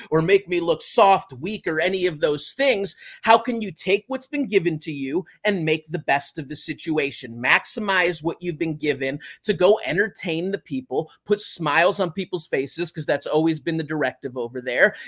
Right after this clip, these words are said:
and, and, and just bring forth the true entertainment value of what you're being asked to do. I think as performers,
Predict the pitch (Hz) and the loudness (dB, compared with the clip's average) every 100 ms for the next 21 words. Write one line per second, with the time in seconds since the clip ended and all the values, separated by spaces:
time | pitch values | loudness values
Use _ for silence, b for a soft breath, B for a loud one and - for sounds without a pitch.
0 | - 254 - 247 226 254 226 247 175 254 | 4 4 4 -2 2 2 4 2 2 0
1 | - - 262 247 - - 285 233 - B | 0 2 2 2 -4 4 8 8 4 B
2 | _ 226 - - 240 - 208 214 220 196 | _ 0 0 -4 -4 2 2 2 -2 -4
3 | - 190 190 180 - 180 214 269 190 156 | -2 -2 0 -4 2 6 8 6 6 2
4 | 160 B - 175 170 - 175 156 170 160 | 2 B 2 4 2 2 -2 0 0 -2
5 | 156 147 143 - - 156 254 254 196 - | 0 2 2 -2 -10 -2 0 2 0 0
6 | 214 208 190 170 - 175 170 - 240 240 | 0 0 -2 -6 -4 -10 -6 0 2 2
7 | 175 160 | 0 -4